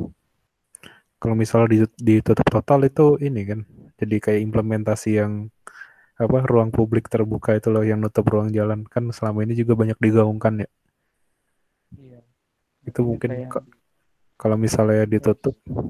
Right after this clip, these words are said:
Speaker 1: ya jadi shared space, mungkin itu bakal jadi implementasi yang bagus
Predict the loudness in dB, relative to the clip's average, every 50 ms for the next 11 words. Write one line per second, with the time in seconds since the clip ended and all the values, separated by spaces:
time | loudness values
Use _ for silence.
0 | -2 0 0 2 2 2 0 0 0 0 -2 -4 -4 -4 -2 -2 -2 -2 -2 -4
1 | -4 -4 -4 -6 -4 -2 -2 -2 -2 -4 _ _ _ _ _ _ _ -20 -14 -8
2 | -6 -4 0 0 0 0 2 0 0 0 0 -2 -4 -2 -4 -2 -2 -2 -2 -4
3 | -4 -2 -2 -4 -2 -2 -2 -2 -2 -2 -4 -6 -6 -4 -4 -6 -4 -6 -6 -6
4 | -6 -10 -18 -20 _